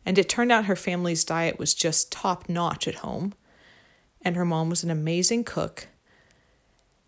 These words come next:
And they had salmon a couple times a week and steak. And then at school, she just kind of ended up eating less 'cause it wasn't quite as good. There's not <laughs> steak every night at most colleges.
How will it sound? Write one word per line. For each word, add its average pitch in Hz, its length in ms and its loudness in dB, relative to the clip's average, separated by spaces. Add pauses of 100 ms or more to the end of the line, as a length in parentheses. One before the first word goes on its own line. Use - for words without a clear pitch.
(180)
And 190 320 4
they 180 380 4
had 165 380 0
salmon 208 380 8
a 262 40 0
couple 240 280 0
times 226 340 2
a 226 60 4
week 180 420 0
and 165 180 2
steak. - 720 6 (1600)
And 190 220 0
then 185 200 0
at - 240 4
school, 202 720 8 (400)
she - 220 0
just - 400 8 (280)
kind 214 260 -2
of 175 220 -4 (600)
ended 180 260 2
up 180 220 2
eating 160 200 -2
less 165 320 2
'cause - 160 0
it - 100 -4
wasn't 175 340 0
quite 190 240 -2
as 196 100 4
good. 156 360 -4
There's 170 200 0
not 185 220 4
<laughs> - 80 10
steak 208 360 6
every 185 280 6
night 156 260 0
at - 100 -2
most 151 240 2
colleges. 208 760 4